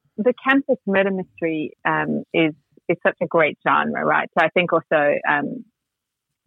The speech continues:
that w-, that was present in my mind, like, um, you know, David Lodge's kind of campus murder mystery, where there's a,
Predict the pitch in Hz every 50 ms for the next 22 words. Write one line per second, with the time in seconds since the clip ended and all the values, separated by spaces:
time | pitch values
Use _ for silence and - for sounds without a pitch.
0 | 175 160 185 175 - - 175 180 - - 170 190 180 170 - 180 170 165 156 156
1 | _ _ - 156 151 - 160 143 - - 156 151 143 135 143 147 139 135 143 143
2 | 127 - 139 135 - - - - - - - - - - - - - 160 160 160
3 | - - - 160 151 147 - 165 190 208 233 247 247 226 214 196 - 208 196 190
4 | 185 - - - 170 165 165 160 156 147 147 _ _ _ _ _ - - 151 151
5 | - 160 - - 160 151 151 151 151 151 151 - _ - 165 151 147 147 143 135
6 | 139 139 - - - -